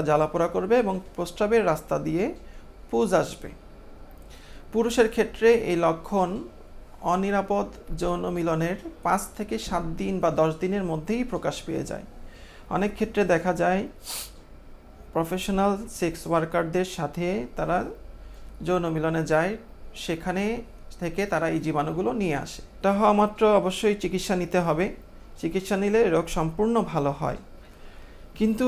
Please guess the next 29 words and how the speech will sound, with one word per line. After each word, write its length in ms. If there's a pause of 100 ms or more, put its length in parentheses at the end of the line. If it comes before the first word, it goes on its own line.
(160)
এই 60 (120)
অনিরাপদ 520
যৌন 140 (120)
মিলন 180 (100)
অবশ্যই 380
উচিত 200 (120)
নয়, 180 (640)
প্রয়োজনে 380 (100)
কন্ডম 260 (100)
ব্যবহার 340
করতে 320
হবে। 200 (1080)
এই 140
গনোরিয়া 340 (100)
ভালো 220
হয়ে 240
গেলেও 220 (160)
গনোরিয়ার 460
সাথে 200 (180)
আরও 200
কিছু 200 (120)
রোগ, 160 (340)
আরও 180
কিছু 160 (100)
যৌনবাহিত 520 (160)
রোগ 120 (200)
চলে 220
আসতে 280
পারে, 180